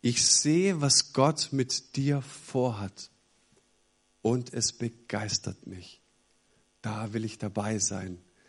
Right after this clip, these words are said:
Da will ich investieren. Da möchte ich meine Energie, meine Zeit, meine Liebe investieren in dich herein, dass du wachsen kannst, dass du sprießen kannst, dass du zu dem wirst, wie Gott sich dir immer vorgestellt hat.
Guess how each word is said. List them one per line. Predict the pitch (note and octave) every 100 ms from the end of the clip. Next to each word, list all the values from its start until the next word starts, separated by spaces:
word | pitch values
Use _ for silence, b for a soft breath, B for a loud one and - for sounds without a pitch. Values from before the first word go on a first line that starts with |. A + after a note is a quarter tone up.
| b b -
Da | A2+ A2+ A#2 A2+
will | A#2+
ich | A2+ G#2+
investieren. | G#2+ G#2+ - - - B2 A2 F#2 F2 B B B B
Da | A#2+ A#2+
möchte | B2 B2 A#2+
ich | A2
meine | A#2 A#2+
Energie, | A2+ A#2 A2 - C3+ C#3+ C3+
meine | A2 A2 G#2+
Zeit, | - A#2+ B2+ B2 A#2
meine | A2+ A2+
Liebe | A2 B2 C#3 A#2+ A2+ A2+ B B B B
investieren | C3 A#2+ A#2+ - - - - C3 C3+ C3+ C3+ B B -
in | C#3+ C#3 C3
dich | E3+ E3+ -
herein, | C#3 A2+ A#2 B2+ A#2 F#2 - _ b b b b _
dass | G#2 -
du | A2+ G#2
wachsen | A#2+ - - A#2
kannst, | - G2+ F#2 F2 - - - b b
dass | G2+ -
du | G2+
sprießen | - - - A#2+ - A2+ -
kannst, | G2 F#2 F#2 - - B B
dass | A2 -
du | A#2
zu | G2+ A#2
dem | G2+ A2+ A2+ G#2
wirst, | A2+ A2 - -
wie | G2+
Gott | G#2+ G#2
sich | - G2+
dir | G#2+ G2
immer | G#2
vorgestellt | G2 G2+ G2 F#2 - G2 -
hat. | G2 -